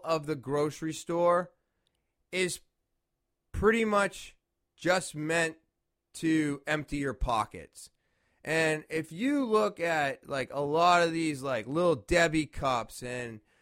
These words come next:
donuts and all this shit, think of it as, like, a penny pincher. Because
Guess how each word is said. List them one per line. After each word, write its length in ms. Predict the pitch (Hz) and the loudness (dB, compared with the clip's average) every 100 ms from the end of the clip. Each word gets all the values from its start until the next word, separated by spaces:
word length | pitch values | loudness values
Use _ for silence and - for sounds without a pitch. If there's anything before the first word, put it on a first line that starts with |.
| _ _ | _ _
donuts 840 | 117 165 185 185 175 156 123 - 139 | 0 4 6 4 4 2 0 -6 -10
and 120 | 135 - | -12 -2
all 260 | 151 190 196 | 2 4 4
this 160 | 190 | 2
shit, 540 | - - 180 151 107 _ _ _ _ _ _ _ _ _ _ _ - - - | -2 -2 0 2 0 _ _ _ _ _ _ _ _ _ _ _ -20 -12 0
think 200 | 208 240 | 0 0
of 140 | 311 | -2
it 120 | 302 | 2
as, 180 | 277 185 | 2 2
like, 220 | 175 160 | 0 0
a 140 | 117 104 - | -2 -2 4
penny 320 | 180 196 185 | 6 6 0
pincher. 600 | - 117 92 - 80 80 _ _ _ _ _ - | -2 -8 -10 -16 -16 -18 _ _ _ _ _ -10
Because 720 | 135 131 165 151 147 123 - | -8 0 4 4 2 -2 -12